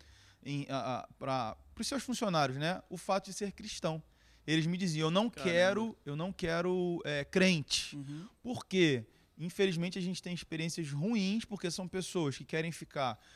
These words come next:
Speaker 1: pregando na hora do trabalho,
Speaker 2: É, cara.
Speaker 1: são pessoas que não se desenvolvem, são pe-, os caras que têm maior nível de problema são os crentes.
Speaker 2: Isso é uma verdade. Lamentavelmente,
Speaker 1: Lá, eu,
Speaker 2: é
Speaker 1: eu
Speaker 2: uma
Speaker 1: ficava
Speaker 2: verdade.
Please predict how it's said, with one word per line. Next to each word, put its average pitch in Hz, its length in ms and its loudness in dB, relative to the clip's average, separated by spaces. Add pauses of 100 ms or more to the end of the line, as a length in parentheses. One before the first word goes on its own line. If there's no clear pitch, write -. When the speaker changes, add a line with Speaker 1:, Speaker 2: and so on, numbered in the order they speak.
(160)
Speaker 1:
pregando 170 580 0
na 180 120 2
hora 147 220 2
do 131 100 -4
trabalho, 139 640 2
Speaker 2:
É, 120 160 -6 (120)
cara. 117 260 -16
Speaker 1:
são 202 280 -2
pessoas 185 480 0
que - 100 -6
não 196 140 0
se 262 140 -4
desenvolvem, 175 800 2
são 165 220 -6
pe-, - 100 -14 (260)
os 165 120 -4
caras 190 260 0
que - 60 -12
têm 190 280 -4
maior 180 520 2
nível 302 280 4
de 233 100 0
problema 233 420 4
são 240 240 -2
os - 180 -6
crentes. 190 540 4
Speaker 2:
Isso 139 240 -8
é 127 40 -6
uma 127 100 -6
verdade. 127 580 -8
Lamentavelmente, 151 920 2
Speaker 1:
Lá, 208 240 6
eu, 196 260 6
Speaker 2:
é 175 40 6
Speaker 1:
eu 185 60 6
Speaker 2:
uma 180 100 2
Speaker 1:
ficava 196 480 8
Speaker 2:
verdade. 190 40 4